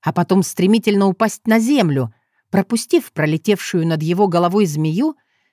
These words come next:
и стартовать вверх, торопливо хлопая крыльями. Следующий бросок живойта, развернувшегося на хвосте, едва не сбил Крамиша на землю, но он в последний момент сумел увернуться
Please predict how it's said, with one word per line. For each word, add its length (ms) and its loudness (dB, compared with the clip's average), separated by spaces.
и 100 2
стартовать 600 0
вверх, 540 0
торопливо 500 -2
хлопая 460 0
крыльями. 680 -2
Следующий 640 -4
бросок 420 -2
живойта, 600 0
развернувшегося 920 0
на 80 0
хвосте, 560 -4
едва 420 2
не 160 2
сбил 300 0
Крамиша 520 0
на 120 2
землю, 560 0
но 260 0
он 200 4
в 140 -14
последний 540 2
момент 500 2
сумел 640 -2
увернуться 680 -2